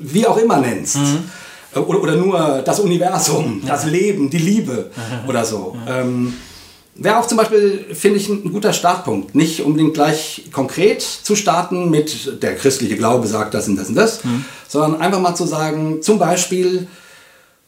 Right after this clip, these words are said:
Speaker 1: Liebe scheint mir etwas Plausibles zu sein oder das Leben, von mir ist noch einen Schritt weiter z-, zurück,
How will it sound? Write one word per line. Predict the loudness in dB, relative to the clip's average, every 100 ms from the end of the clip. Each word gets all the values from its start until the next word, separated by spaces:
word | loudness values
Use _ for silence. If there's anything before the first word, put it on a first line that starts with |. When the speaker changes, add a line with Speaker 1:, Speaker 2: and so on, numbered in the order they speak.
| _
Speaker 1:
Liebe | -8 2 4 4 4 2 0 -4 -12 -6
scheint | 0 2 2 2
mir | 2 2
etwas | 0 -2 -2 -4 -8 -10 -12 -16 -20 -20 _ _ _ _ _ _ _ -6
Plausibles | 0 0 2 0 2 0 0 0
zu | -2
sein | 0 0 2
oder | 2
das | 0 -2 0
Leben, | 2 4 4 0
von | 2
mir | 2
ist | 4
noch | 2
einen | 2
Schritt | 2 2
weiter | 2 -2
z-, | -4 -8 -10
zurück, | -6 0 0